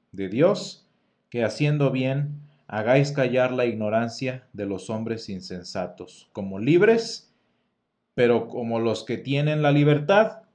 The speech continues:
pero no como los que tienen la libertad como pretexto para hacer lo malo, sino como siervos de Dios".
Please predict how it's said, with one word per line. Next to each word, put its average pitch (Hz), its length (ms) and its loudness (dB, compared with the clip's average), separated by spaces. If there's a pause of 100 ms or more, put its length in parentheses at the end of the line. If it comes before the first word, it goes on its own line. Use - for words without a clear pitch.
(380)
pero 135 200 2
no 156 160 4
como 190 160 0
los 156 140 2
que 143 100 -4
tienen 151 260 0
la 147 80 2
libertad 135 640 2 (100)
como 117 200 -6
pretexto 143 600 -2
para 110 160 4
hacer 113 280 -4
lo 113 120 -4
malo, 110 420 -4 (320)
sino 107 380 -8
como 98 200 -6
siervos 156 840 -4 (580)
de 117 220 -4
Dios". - 760 -12